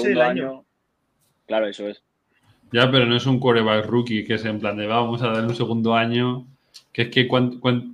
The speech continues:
Speaker 3: habéis
Speaker 1: Ya, ya.
Speaker 3: hipotecado mu-, habéis hipotecado tanto
Speaker 1: Pero
Speaker 3: por, por, por traer a Wilson,
Speaker 1: pero hay que ver
Speaker 3: tanto.
Speaker 1: también que lo entrenaba, ¿eh?
Speaker 2: Sí.
Speaker 1: Es que esa es la cosa. Porque eso le puede pasar, a ver, no le va a pasar a...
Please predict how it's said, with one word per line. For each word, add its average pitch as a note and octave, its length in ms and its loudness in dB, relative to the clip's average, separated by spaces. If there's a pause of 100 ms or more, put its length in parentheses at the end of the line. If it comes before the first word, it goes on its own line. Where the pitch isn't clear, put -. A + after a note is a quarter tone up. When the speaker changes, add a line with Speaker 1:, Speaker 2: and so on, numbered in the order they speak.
Speaker 3:
habéis A#2+ 220 2
Speaker 1:
Ya, C3+ 60 2
ya. B2+ 40 2
Speaker 3:
hipotecado B2+ 400 2
mu-, B2+ 260 0
habéis A#2+ 240 2
hipotecado A#2 840 -2 (200)
tanto B2 440 0
Speaker 1:
Pero A#2 420 2
Speaker 3:
por, - 80 -16
por, - 240 -10
por B2 160 -2
traer B2 220 4
a A#2+ 80 4
Wilson, A#2+ 640 -4 (480)
Speaker 1:
pero A#2+ 140 2
hay C3+ 140 2
que B2+ 100 2
ver C3 80 4
Speaker 3:
tanto. B2 80 -6
Speaker 1:
también B2+ 240 -4
que C3+ 100 -4
lo B2+ 80 -4
entrenaba, A2+ 520 -8
¿eh? - 40 -20 (1080)
Speaker 2:
Sí. C#3 360 -14 (760)
Speaker 1:
Es G#2+ 220 -12
que A#2 80 -12
esa A2+ 100 -8
es A#2+ 60 -8
la A2 100 -6
cosa. G2+ 240 -12 (460)
Porque A2+ 180 -12
eso B2 120 -4
le C3 100 0
puede C3 180 2
pasar, B2 360 -6
a A2+ 80 -10
ver, A2+ 100 -6
no A#2 80 -8
le A#2+ 60 -4
va B2+ 80 0
a A#2 60 -6
pasar A2 600 -6
a... G2+ 600 -12